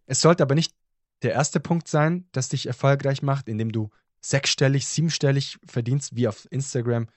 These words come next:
propagiert wird, sondern was am Ende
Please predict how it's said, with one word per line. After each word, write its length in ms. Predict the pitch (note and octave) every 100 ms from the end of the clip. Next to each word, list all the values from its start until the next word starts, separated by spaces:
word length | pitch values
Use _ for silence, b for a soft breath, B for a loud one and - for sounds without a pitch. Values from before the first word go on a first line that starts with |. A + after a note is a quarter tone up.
| _
propagiert 480 | - A2+ A2 C3 D#3
wird, 180 | E3 - B B B A2+
sondern 580 | A2+ C3 D3 C#3+ D3 - _ _ - - -
was 440 | C3+ E3+ - - _ _ _ -
am 160 | B2 -
Ende 520 | C3 C#3 C3+ C#3